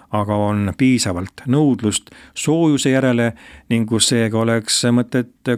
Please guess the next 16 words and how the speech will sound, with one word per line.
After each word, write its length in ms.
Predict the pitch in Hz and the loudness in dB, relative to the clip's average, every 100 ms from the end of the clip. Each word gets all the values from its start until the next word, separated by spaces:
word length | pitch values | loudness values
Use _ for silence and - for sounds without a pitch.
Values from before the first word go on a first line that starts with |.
| 120 | 0
koostootmist 840 | 135 131 - 139 127 127 135 - | 0 0 -2 -2 -2 -2 -2 -2
arendada. 380 | 131 101 98 85 82 - _ _ _ _ - | -2 -2 -6 -8 -12 -20 _ _ _ _ -2
Koostootmise 760 | 123 117 - 113 117 110 110 | 0 0 0 -2 0 0 0
potentsiaalil 600 | 113 110 117 113 139 123 | -2 -2 -2 0 0 0
on 180 | 120 117 | 2 0
juba 260 | 123 117 98 | 0 -2 -4
loomulik 600 | 110 110 107 107 104 104 | -2 -2 0 0 0 -2
piir 340 | - 156 127 117 - - - - | 0 2 2 -2 -10 -20 -12 -4
ja 160 | 117 104 | -2 -2
kunstliku 600 | - 165 - 117 110 110 | -2 -2 0 -2 -2 -2
piirangu 720 | 101 110 107 98 95 101 101 95 | 2 0 0 -2 -2 0 0 -2
kehtestamine 800 | 143 135 120 - 113 107 104 101 | -2 -2 -4 -2 -2 0 0 0
midagi 420 | 104 98 90 101 | 0 -2 0 0
juurde 480 | 104 104 98 98 92 | 2 2 0 -4 -4
ei 40 | |
anna. 300 | 95 101 90 | -2 -2 -4